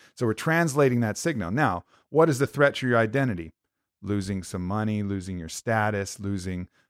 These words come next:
a relationship. These are things that are pieces of your identity that you will defend and treat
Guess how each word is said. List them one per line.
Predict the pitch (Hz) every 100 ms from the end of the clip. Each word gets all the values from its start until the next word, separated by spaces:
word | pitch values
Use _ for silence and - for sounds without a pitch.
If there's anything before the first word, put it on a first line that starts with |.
| -
a | 90
relationship. | 92 104 117 117 104 110 110 _ _ -
These | 151 160
are |
things | - 147 135
that | 117
are | 98
pieces | - 147 131 113
of | 110 107
your | 101
identity | 92 95 143 139 98
that | 90 95
you | 107 127
will | 113
defend | 87 101 - 160 127
and | 104 95
treat | - - 208 131